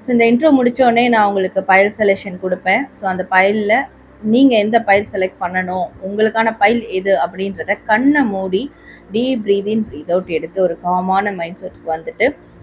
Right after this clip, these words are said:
சிவபெருமான மனசுல நினைச்சு ஏதாவது ஒரு பயலை சூஸ் பண்ணிக்கோங்க.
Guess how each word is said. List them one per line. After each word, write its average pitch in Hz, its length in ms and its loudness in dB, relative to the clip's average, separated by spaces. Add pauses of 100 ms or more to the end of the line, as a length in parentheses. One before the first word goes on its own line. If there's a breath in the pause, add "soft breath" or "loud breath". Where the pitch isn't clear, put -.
(360)
சிவபெருமான 202 640 0
மனசுல 180 400 -4
நினைச்சு 180 520 -4
ஏதாவது 185 400 0
ஒரு 170 160 -4
பயலை 180 400 0
சூஸ் 185 260 -10
பண்ணிக்கோங்க. 170 520 -4